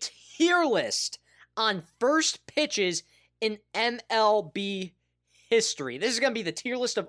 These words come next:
all tier lists. And by the way, a quick spoiler alert for the offseason. We're probably gonna be doing a lot of tier lists on many different fun subjects in the offseason. So stay tuned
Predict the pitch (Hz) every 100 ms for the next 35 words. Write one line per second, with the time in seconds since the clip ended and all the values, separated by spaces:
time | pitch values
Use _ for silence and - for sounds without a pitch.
0 | - 214 214 - 196 196 196 - - _
1 | - - - 202 208 220 202 202 180 -
2 | 202 - - 202 190 156 151 147 143 147
3 | 160 - 120 110 123 175 160 143 131 131
4 | 120 110 120 135 127 - 143 123 117 131
5 | 107 117 135 139 131 113 127 110 - 107
6 | 123 104 - - _ - _ - 147 139
7 | 139 139 131 117 135 - 120 - - 208
8 | 233 220 - - 202 190